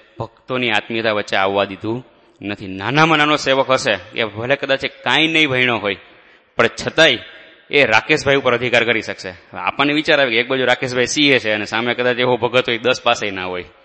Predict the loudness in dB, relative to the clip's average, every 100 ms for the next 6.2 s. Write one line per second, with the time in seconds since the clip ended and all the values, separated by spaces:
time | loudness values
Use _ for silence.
0 | _ _ _ _ _ _ _ _ -8 -8
1 | -2 0 2 2 2 2 2 2 4 4
2 | 4 2 2 -4 -4 -4 -4 -2 0 0
3 | 0 -4 -6 -16 -16 -8 -8 -2 0 0
4 | 0 -2 2 2 2 0 0 -2 -2 -4
5 | -4 -6 -4 -4 -2 -2 -2 -2 -4 -10
6 | -10